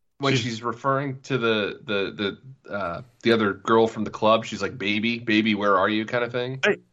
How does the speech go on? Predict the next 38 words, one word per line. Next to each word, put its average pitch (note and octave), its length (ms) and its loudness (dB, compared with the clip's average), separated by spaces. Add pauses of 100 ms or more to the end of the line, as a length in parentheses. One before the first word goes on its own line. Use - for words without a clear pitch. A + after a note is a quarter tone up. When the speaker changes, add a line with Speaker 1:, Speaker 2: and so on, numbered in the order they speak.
Speaker 2:
yeah, D#3 160 2
you're G#2 160 2
right. C3 240 -2 (560)
Speaker 1:
Um, F#2+ 500 -6 (1400)
yeah, D3+ 460 -2
I, D3 340 -2 (760)
I G3 100 -10
don't, G3+ 300 -8 (280)
I A3 100 2
don't C#4 140 2
know. G#3+ 220 6
I, C#3 300 0
I D#3+ 80 -4
guess A#3 220 -2
I A#3 60 0
just G3+ 180 -8
kinda F3+ 240 0
took D#3+ 260 -10
it C#3+ 60 -8
at B2+ 80 -10
face C3+ 260 -6
value A#2+ 400 0
because, A2 400 -8
like, G#2+ 240 -4 (880)
it C3 80 0
was C3+ 180 -4
just D3+ 180 -6
coming D3 240 0
right A#2+ 220 0
from B2+ 140 -10
The G#2+ 80 -4
Long G#2 280 -2
Halloween, G#2 680 -6
you G#2+ 140 -4
know? A#2 260 -2
Like, A#2+ 120 -2
it A2 40 -4
was, A2+ 160 -8